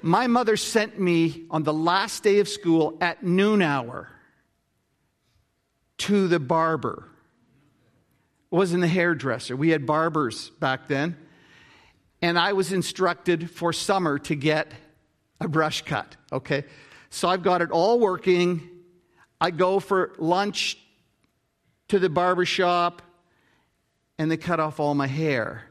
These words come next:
And I went back, and all the kids laughed.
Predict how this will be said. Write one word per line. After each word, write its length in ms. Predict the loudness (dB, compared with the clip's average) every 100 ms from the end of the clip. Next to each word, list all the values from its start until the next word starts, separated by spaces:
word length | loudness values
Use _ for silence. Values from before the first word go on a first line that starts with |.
| -8
And 160 | -4
I 60 | 0
went 240 | 0 0
back, 360 | 0 0 -2 -4 -20 _ _ -18 -4
and 120 | 0
all 160 | 2 2
the 60 |
kids 280 | 2 0 0
laughed. 640 | 0 2 2 0 -4 -14